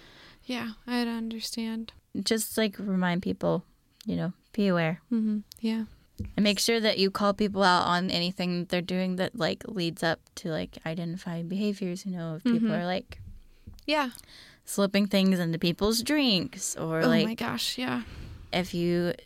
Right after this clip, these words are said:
Speaker 2: see somebody being carried away unconscious, you better make sure you, like, check credentials,
Speaker 1: Mm-hmm.
Speaker 2: like
Speaker 1: Yeah, I think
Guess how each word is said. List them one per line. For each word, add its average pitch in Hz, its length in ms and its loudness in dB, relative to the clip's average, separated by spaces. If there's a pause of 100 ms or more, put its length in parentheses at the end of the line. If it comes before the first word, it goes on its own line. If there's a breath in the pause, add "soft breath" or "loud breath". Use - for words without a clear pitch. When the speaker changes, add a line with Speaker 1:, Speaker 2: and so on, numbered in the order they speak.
(1040)
Speaker 2:
see 165 560 -4
somebody 170 420 -4
being 165 260 -4
carried 160 320 -4
away 170 200 -2
unconscious, 185 720 -2
you 156 80 -4
better 156 200 -2
make 180 260 -4
sure 170 160 -2
you, 160 160 0
like, 160 240 2
check - 260 -4
credentials, 170 640 -2
Speaker 1:
Mm-hmm. 226 440 2
Speaker 2:
like 226 80 -6 (440)
Speaker 1:
Yeah, 220 420 2 (100)
I 302 160 4
think 294 360 2